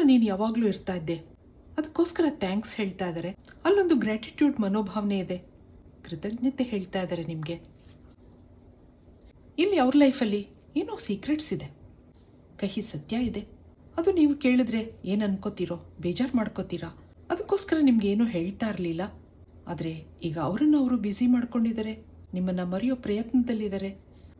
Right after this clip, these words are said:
ನಿಮ್ ನೆನಪುಗಳು ಅವ್ರಿಗೂ ಬರ್ತಾ ಇರತ್ತೆ. ಇವೆಲ್ಲ ಕಾರಣಗಳಿಂದ ನಿಮ್ಮಿಬ್ರಲ್ಲಿ ಆಗಾಗ ups and downs ಇರ್ತಾ ಇತ್ತು, ಮಾತುಕತೆಗಳು ನಡೀತಾ ಇತ್ತು. ಎಷ್ಟೋ ಸರಿ ನೀವು ಅವ್ರ ಮೇಲೆ ಸಿಟ್ಟಾಗಿರಬಹುದು,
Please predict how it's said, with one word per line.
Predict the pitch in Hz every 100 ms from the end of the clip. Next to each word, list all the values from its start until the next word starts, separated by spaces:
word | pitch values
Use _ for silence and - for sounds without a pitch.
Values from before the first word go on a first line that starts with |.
| - 339
ನಿಮ್ | 427
ನೆನಪುಗಳು | 392 277 269 240 233 226
ಅವ್ರಿಗೂ | 180 202 247 294
ಬರ್ತಾ | 208 - 185
ಇರತ್ತೆ. | 170 151 185 - - - - - 370
ಇವೆಲ್ಲ | 440 415 415
ಕಾರಣಗಳಿಂದ | 277 262 262 262 240 220 220
ನಿಮ್ಮಿಬ್ರಲ್ಲಿ | 208 196 175 180 180
ಆಗಾಗ | 175 175 175 175 160
ups | - 185
and | 175
downs | 156 175 -
ಇರ್ತಾ | 190 165
ಇತ್ತು, | 160 - 160 - - - - - -
ಮಾತುಕತೆಗಳು | 180 196 320 311 247 214
ನಡೀತಾ | 185 180 180 165
ಇತ್ತು. | 160 - 175 - - - - - -
ಎಷ್ಟೋ | 320 440
ಸರಿ | 427 349 320
ನೀವು | 269 247 226
ಅವ್ರ | 214
ಮೇಲೆ | 202 202 196
ಸಿಟ್ಟಾಗಿರಬಹುದು, | 196 185 190 185 170 165 180